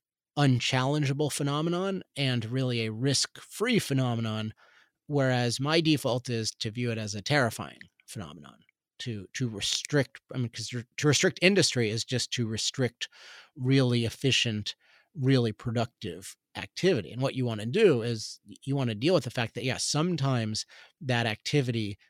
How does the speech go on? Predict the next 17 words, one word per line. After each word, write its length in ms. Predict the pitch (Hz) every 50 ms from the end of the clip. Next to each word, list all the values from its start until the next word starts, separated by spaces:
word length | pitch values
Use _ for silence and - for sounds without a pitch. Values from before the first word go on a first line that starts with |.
| _ _
can 160 | - 123 107
truly 360 | 104 - - 147 147 131 113
endanger 500 | 104 104 104 120 147 202 226 180 143 127
somebody. 300 | 113 - 117 101 107 110
So 120 | 104 - 131
you 80 | 127
want 180 | 120 113 90 82
laws 540 | 107 117 120 127 131 131 127 117 107 - - -
specifically 880 | - - - 113 113 - - 175 170 - - 135 123 - 135 123 113
against 440 | 117 113 120 110 110 110 - - -
the 100 | - 98
endangerment, 680 | 95 110 131 175 214 226 170 139 143 120 104 101 - - _ _ - - - - _ _ _ -
or 140 | 160 139
it 40 | 123
might 200 | 135 127 127 120
be 120 | - 127 113
some, 540 | - - 139 127 127 123 120 117 113 110